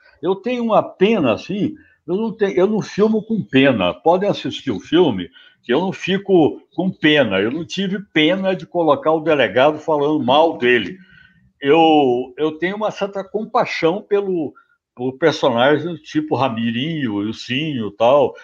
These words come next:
o, o, o, o nordestino lá do, do, do Caso Norte, e assim vai. Então, uma certa compaixão, quer dizer, pessoas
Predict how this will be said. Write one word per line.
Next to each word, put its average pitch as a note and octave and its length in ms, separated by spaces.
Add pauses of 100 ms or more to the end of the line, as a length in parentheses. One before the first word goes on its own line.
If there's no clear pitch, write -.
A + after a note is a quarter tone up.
(140)
o, A#2+ 80
o, A2+ 560 (220)
o, A2 380
o A2 40
nordestino A#2 720
lá A2+ 240
do, G2 320
do, F#2 400
do G2+ 120
Caso G#2 340
Norte, A#2 720 (360)
e D3+ 80
assim A3+ 320
vai. C#3 280
Então, F3 200
uma G3+ 80
certa F#3+ 300
compaixão, F3+ 580
quer E3+ 140
dizer, C3+ 260
pessoas G#3+ 680